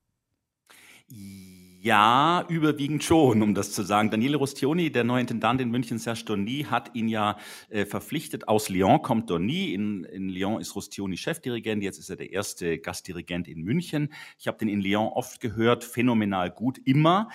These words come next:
Heute mit ein paar Einschränkungen. Ähm, da muss ich auch noch sagen, dass ich eine der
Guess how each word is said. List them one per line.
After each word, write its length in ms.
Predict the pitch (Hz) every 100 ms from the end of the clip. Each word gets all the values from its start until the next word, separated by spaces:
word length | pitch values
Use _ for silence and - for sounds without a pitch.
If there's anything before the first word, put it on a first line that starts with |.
| - -
Heute 520 | - 123 143 180 160
mit 180 | 139 143
ein 160 | 107 113
paar 160 | 110
Einschränkungen. 880 | 82 123 160 - 156 151 151 151 147
Ähm, 300 | 90 117 117
da 100 | 113
muss 280 | 110 127 -
ich 160 | 131 -
auch 180 | 120 151
noch 160 | 139
sagen, 400 | - 113 120 123
dass 180 | 113 113
ich 240 | 127 - -
eine 260 | 104 110
der 400 | 104 107 104 104